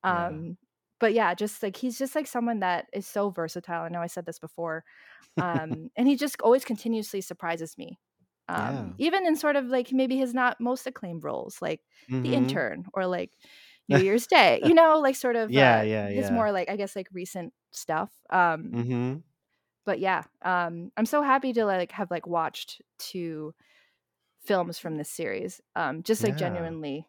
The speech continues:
Speaker 2: Um, and I wish I could have seen more. Like, I haven't seen Cape Fear yet. Um,
Speaker 1: Mm-hmm.
Speaker 2: and I, again, I, other movies that I mentioned that I hadn't seen yet. But again, like, uh, I'm just, like, excited to be able to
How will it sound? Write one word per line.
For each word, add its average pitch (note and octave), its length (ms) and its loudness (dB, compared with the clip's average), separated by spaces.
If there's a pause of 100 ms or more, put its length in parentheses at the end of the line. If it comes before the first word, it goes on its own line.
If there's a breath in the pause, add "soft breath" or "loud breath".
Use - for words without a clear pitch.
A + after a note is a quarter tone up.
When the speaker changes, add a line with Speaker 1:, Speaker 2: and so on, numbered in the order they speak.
(120)
Speaker 2:
Um, D#3+ 480 -4 (560)
and A#3 100 2
I G#3 40 2
wish A3+ 160 -2
I A#3 40 0
could A3+ 140 -6
have F#3 80 -6
seen F3 500 -8 (240)
more. F3+ 420 0
Like, G#3 140 0
I F#3+ 60 0
haven't G3 300 -2
seen F#3 200 -10
Cape - 220 -8
Fear D#3+ 220 -8
yet. C#3+ 240 -8 (640 soft breath)
Um, F3+ 280 4
Speaker 1:
Mm-hmm. A2+ 180 -4 (640)
Speaker 2:
and F3 320 -4
I, F3+ 400 -2
again, F3+ 240 -4
I, D#3+ 160 -8 (160)
other F3 160 0
movies F3 220 -6
that E3 120 -4
I E3 60 -6
mentioned D#3+ 260 -10
that D#3 80 -10
I D#3+ 40 -12
hadn't D#3+ 240 -12
seen E3 220 -10
yet. D3+ 200 -8
But D#3+ 100 -4
again, F3 320 -2
like, D3 240 -12 (120)
uh, D3+ 260 -6 (760)
I'm F3+ 120 -6
just, C#4+ 180 -6
like, A4+ 120 -4
excited F#3 420 -2
to E3+ 80 -16
be F3 120 -4
able F3 160 -4
to E3 160 -10